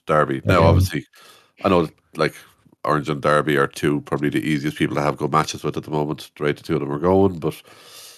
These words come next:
Speaker 1: yeah, the two lads, uh, definitely held their own. Had some fucking really good spots in there. Um,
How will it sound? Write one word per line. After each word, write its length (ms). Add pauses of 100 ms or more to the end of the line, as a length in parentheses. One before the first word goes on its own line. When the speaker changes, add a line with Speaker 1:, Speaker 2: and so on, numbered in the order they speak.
(200)
Speaker 1:
yeah, 180
the 60
two 180
lads, 300
uh, 240
definitely 360
held 180
their 100
own. 260 (220)
Had 260
some 280
fucking 340
really 340
good 180
spots 340
in 80
there. 280 (220)
Um, 500